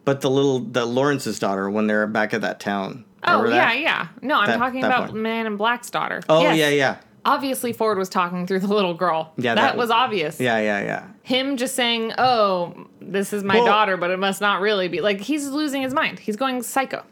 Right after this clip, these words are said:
Speaker 1: He's looking for the storyline. He's trying to pick up the little
Speaker 2: Yeah, he's not using his mind. He's used to playing games over and over and over again.
Speaker 1: Yeah,
Speaker 2: So
Speaker 1: yeah,
Speaker 2: now
Speaker 1: exactly.
Speaker 2: everything's a
Speaker 1: There's
Speaker 2: game.
Speaker 1: no
Speaker 2: It's a
Speaker 1: cliff notes.
Speaker 2: reality.
Speaker 1: He doesn't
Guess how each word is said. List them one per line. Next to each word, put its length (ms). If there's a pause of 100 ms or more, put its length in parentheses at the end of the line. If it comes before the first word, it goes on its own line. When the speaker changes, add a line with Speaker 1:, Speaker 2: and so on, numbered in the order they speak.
Speaker 1:
He's 260
looking 360
for 120
the 100
storyline. 560
He's 180
trying 220
to 60
pick 220
up 240
the 80
little 560 (260)
Speaker 2:
Yeah, 120
he's 180
not 160
using 240
his 100
mind. 320 (200)
He's 240
used 200
to 60
playing 720 (180)
games 440
over 240
and 100
over 180
and 100
over 200
again. 220
Speaker 1:
Yeah, 180
Speaker 2:
So 60
Speaker 1:
yeah, 80
Speaker 2:
now 140
Speaker 1:
exactly. 120 (300)
Speaker 2:
everything's 60
a 40
Speaker 1:
There's 220
Speaker 2:
game. 80
Speaker 1:
no 60
Speaker 2:
It's 120
a 20
Speaker 1:
cliff 120
notes. 80
Speaker 2:
reality. 500
Speaker 1:
He 140
doesn't 260